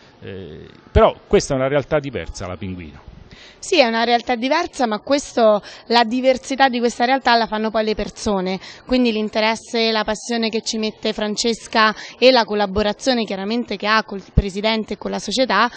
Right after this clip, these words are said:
Speaker 2: proprio per formare nuovi istruttori, che quello è il punto di partenza per avere poi una base migliore delle atleti. Quindi il fatto che io sono qui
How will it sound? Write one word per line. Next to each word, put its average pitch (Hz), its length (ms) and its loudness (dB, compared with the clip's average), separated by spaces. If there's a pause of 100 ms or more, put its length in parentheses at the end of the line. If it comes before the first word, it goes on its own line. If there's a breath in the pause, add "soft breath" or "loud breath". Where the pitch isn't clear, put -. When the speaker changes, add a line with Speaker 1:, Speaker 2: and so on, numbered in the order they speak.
(240 loud breath)
Speaker 2:
proprio 247 300 4
per 233 240 0
formare 220 1000 -2 (300 loud breath)
nuovi 233 400 2
istruttori, 233 1040 -2
che - 120 -20
quello 254 220 4
è - 20 6
il 202 80 0
punto 240 320 -4
di 202 120 -6
partenza 226 680 -2 (300 loud breath)
per 233 140 2
avere 240 340 4
poi 226 460 2
una 214 300 -2
base 214 340 0
migliore 233 440 0
delle 185 260 -4
atleti. 185 560 -6 (240 loud breath)
Quindi 220 200 0
il 190 60 -6
fatto 214 280 -4
che 208 100 -2
io 226 60 2
sono 226 280 -4
qui 233 320 -6